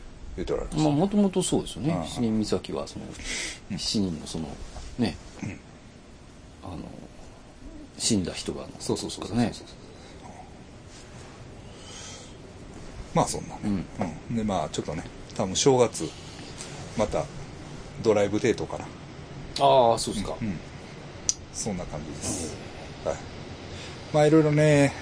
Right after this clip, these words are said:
Speaker 1: だ-、恋愛関係も、まあ、ちょっと、僕も、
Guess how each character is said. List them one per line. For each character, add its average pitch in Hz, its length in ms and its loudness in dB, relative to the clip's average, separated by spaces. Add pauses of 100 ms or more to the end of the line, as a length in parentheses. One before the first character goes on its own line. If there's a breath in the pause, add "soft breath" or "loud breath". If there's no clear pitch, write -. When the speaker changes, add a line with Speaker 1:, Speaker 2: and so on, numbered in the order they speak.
(460 loud breath)
Speaker 1:
だ-、 117 140 8
恋 143 280 8
愛 147 360 8 (460)
関 139 200 8
係 120 200 8
も、 120 220 4 (840 loud breath)
ま 123 300 12
あ、 - 60 4
ち - 120 2
ょ - 20 8
っ - 40 4
と、 135 220 8 (760 loud breath)
僕 123 160 6
も、 123 200 10